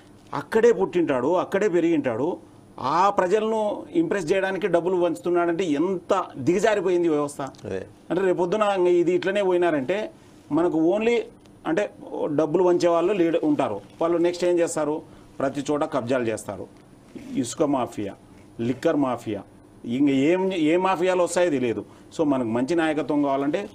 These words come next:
Speaker 1: హండ్రెడ్ పర్సెంట్ ఒక, ఒక పద్ధతి ప్రకారం ప్రజల అభిమానం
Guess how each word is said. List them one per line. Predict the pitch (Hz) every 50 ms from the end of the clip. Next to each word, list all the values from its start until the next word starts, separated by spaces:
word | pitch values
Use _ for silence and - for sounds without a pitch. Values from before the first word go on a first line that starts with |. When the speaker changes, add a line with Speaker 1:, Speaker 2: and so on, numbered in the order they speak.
| - - - -
Speaker 1:
హండ్రెడ్ | - 120 127 147 160 143
పర్సెంట్ | 156 151 131 - 170 175 160 208 208 - - - - - - - - -
ఒక, | 143 123
ఒక | 131 127 120 - 143 123
పద్ధతి | 127 127 127 120 120 147 156 147
ప్రకారం | 131 151 147 131 143 143 139 151 175 - - -
ప్రజల | - 123 117 123 165 170
అభిమానం | 175 165 160 170 160 165 170 165 170 165 160